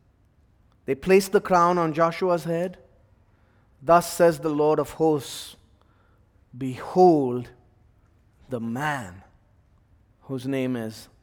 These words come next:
the branch." Friends, Jesus is not just the perfect king. He is the perfect priest.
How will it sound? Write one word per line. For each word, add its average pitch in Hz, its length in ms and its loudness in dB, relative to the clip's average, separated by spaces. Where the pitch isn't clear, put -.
the 110 80 -16
branch." 117 640 -16
Friends, 160 640 -8
Jesus 170 720 -4
is 131 180 -6
not 147 240 -6
just 151 260 -6
the 135 80 -6
perfect 143 460 -8
king. 147 440 -8
He 139 200 -6
is 127 140 -6
the 131 100 -8
perfect 160 520 -4
priest. - 600 -10